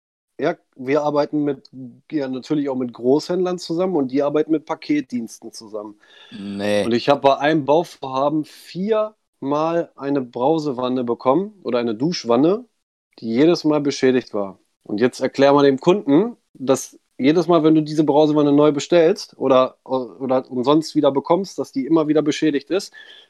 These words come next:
Speaker 1: bis die fünfte dann kommt und die dann heile ist und dann erst verbaut wird.
Speaker 2: Hatten wir auch schon.
Speaker 1: Ja, aber nervt. Und deswegen
Speaker 2: Das war
Speaker 1: erschieße ich alle Paketdienstfahrer hier auf dieser gottverdammten,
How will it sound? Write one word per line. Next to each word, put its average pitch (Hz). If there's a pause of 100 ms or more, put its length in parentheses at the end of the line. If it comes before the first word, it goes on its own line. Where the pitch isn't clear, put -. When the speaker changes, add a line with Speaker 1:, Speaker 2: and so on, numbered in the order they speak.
Speaker 1:
bis 120
die 127
fünfte 208
dann 143
kommt 208 (140)
und 127
die 165
dann 165
heile 156
ist 147
und 127
dann 139
erst 139
verbaut 117
wird. 95 (720)
Speaker 2:
Hatten 139
wir 117
auch 117
schon. 104 (600)
Speaker 1:
Ja, 110 (220)
aber 113
nervt. 117
Und 104
deswegen 123
Speaker 2:
Das 123
war 147
Speaker 1:
erschieße 127
ich -
alle 135
Paketdienstfahrer 127
hier 123
auf 120
dieser 120 (460)
gottverdammten, 123